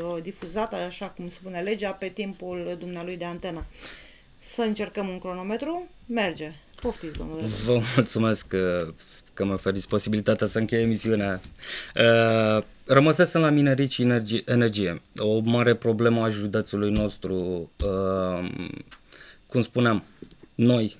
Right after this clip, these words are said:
Speaker 2: P S D Gorj, am susținut locurile de muncă în minerit și energie.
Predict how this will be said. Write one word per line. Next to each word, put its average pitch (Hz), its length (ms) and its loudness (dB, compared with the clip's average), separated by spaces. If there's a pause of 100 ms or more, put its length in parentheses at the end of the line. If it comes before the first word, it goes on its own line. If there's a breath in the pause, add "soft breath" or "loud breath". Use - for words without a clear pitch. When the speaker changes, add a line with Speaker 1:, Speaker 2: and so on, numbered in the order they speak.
(100)
Speaker 2:
P - 120 -2
S 104 120 -2
D 104 140 0
Gorj, 98 400 0 (360)
am 107 140 -2
susținut 107 760 -4 (160)
locurile 113 520 4
de 107 140 0
muncă 101 480 -2 (480)
în 123 220 6
minerit 101 580 0 (200)
și - 140 -8
energie. 90 680 -6